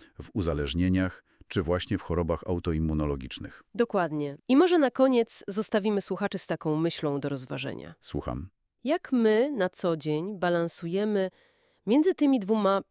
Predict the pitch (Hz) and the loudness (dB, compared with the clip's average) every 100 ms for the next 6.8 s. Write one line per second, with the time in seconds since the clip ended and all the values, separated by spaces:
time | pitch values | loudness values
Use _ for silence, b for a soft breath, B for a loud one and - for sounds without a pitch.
0 | _ - 311 359 285 226 220 202 196 190 | _ -4 2 6 6 4 2 2 2 2
1 | 180 180 - 175 151 135 131 - - 143 | 0 -4 -2 -4 -2 -4 -4 -8 -8 0
2 | 196 208 190 - 175 165 - - 160 147 | 2 2 0 0 0 0 -2 -6 -4 -2
3 | 143 - 175 160 151 151 131 - - 151 | -2 0 2 2 0 -2 -4 -6 -8 -6
4 | 254 - 170 - 160 - 143 - 160 254 | -6 -8 -8 -6 -6 -4 -6 -4 -2 -2
5 | - _ - 67 69 87 120 - _ 214 | -4 _ -6 -4 -2 0 0 -4 _ -2
6 | 196 180 302 320 - 226 226 220 | 0 2 2 2 0 0 2 2